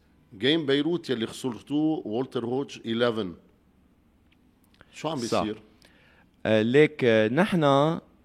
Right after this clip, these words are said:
Speaker 2: بالفيجن تبعنا، آه، أنا وجيمان وكيان عم نعمل ريبيلدينج للفريق. وقت تعمل ريبيلدينج بدك تنمي الناس على الطريقة المضبوطة. أنا بفضل والتر هوتش يحط تن بوينتس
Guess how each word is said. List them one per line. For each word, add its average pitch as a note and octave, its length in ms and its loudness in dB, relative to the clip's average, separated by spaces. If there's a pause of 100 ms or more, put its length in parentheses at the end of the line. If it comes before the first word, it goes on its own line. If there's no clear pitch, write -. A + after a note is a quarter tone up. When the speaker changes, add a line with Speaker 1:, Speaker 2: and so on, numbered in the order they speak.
(520)
Speaker 2:
بالفيجن A2+ 800 4
تبعنا، A#2 760 2 (540)
آه، G#2+ 500 0
أنا D3 220 4
وجيمان C3+ 420 2
وكيان C3+ 240 -2
عم C#3 220 -2
نعمل D#3 320 -2
ريبيلدينج C3 640 2
للفريق. G#2 560 -4
وقت A2+ 240 0
تعمل F3 340 4
ريبيلدينج C#3+ 640 2
بدك B2+ 500 0
تنمي E3+ 360 4
الناس D3+ 440 2
على B2 100 0
الطريقة C#3 380 4
المضبوطة. A#2 680 -2 (440)
أنا F#3+ 180 8
بفضل D#3 540 4
والتر D3+ 380 2
هوتش C#3+ 240 0
يحط D#3+ 360 -4
تن E3 180 0
بوينتس C3+ 600 0